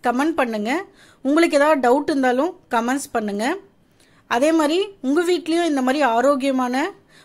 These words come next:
முளைக்கட்டிய பயிர்களை வச்சு இட்லி, தோசை அது மாதிரி வெரைட்டியா பண்ணி, ஆ, செஞ்சு பாருங்க எப்படி இருக்கு அப்படின்ட்டு. இது ரொம்ப குறிப்பா யாருக்கு ரொம்ப யூஸ்ஃபுல் அப்படின்னாக்க,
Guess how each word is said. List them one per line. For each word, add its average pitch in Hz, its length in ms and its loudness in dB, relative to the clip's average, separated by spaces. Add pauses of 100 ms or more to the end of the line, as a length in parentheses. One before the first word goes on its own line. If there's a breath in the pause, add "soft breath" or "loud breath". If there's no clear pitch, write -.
(100)
முளைக்கட்டிய 311 560 2
பயிர்களை 269 480 0
வச்சு 285 420 -6 (440 soft breath)
இட்லி, 285 400 0
தோசை 262 340 2
அது 254 160 -2
மாதிரி 240 320 -2
வெரைட்டியா 247 380 -2
பண்ணி, 262 460 -4 (1120 soft breath)
ஆ, 233 360 -4
செஞ்சு 277 340 0
பாருங்க 254 380 0
எப்படி 247 240 -2
இருக்கு 233 300 -2
அப்படின்ட்டு. 196 500 -4 (840 soft breath)
இது 285 220 0
ரொம்ப 330 340 0
குறிப்பா 339 440 2
யாருக்கு 285 540 0
ரொம்ப 262 300 -2
யூஸ்ஃபுல் 269 520 -4
அப்படின்னாக்க, 220 800 -2